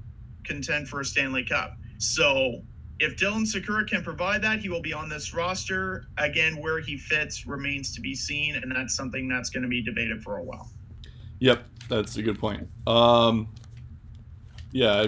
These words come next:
Speaker 2: I, I'm not sure where he fits, so it's still up in the air, but, um, he has looked good so far, at least. Um, maybe it's gonna be in a role player type, you know, just like a third line person, but,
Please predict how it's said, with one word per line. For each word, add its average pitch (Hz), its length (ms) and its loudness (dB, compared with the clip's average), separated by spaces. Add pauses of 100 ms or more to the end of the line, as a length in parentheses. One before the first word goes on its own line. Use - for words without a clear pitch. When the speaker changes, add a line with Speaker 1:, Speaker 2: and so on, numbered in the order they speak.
(120)
Speaker 2:
I, 131 60 8
I'm 127 80 6
not 139 200 10
sure 156 400 6
where 123 320 8
he 123 160 4
fits, 151 400 4
so - 760 2
it's 104 260 2
still - 640 2
up 117 160 6
in 123 80 2
the 107 160 4
air, 113 240 6
but, 101 420 2 (540)
um, 98 580 0
he 107 140 2
has 127 260 12
looked 135 220 6
good 127 220 6
so 110 200 6
far, 95 300 0
at 95 140 -2
least. - 400 -8
Um, 92 440 -4 (140)
maybe 110 420 4
it's 104 200 2
gonna 110 260 4
be 107 260 2
in 104 80 2
a 101 380 2 (640)
role 117 460 8
player 117 500 8
type, 110 340 4
you 107 120 2
know, 95 180 2
just 95 320 -4
like 98 140 2
a 98 60 2
third 104 300 2
line 101 320 4
person, 107 600 0
but, 95 340 0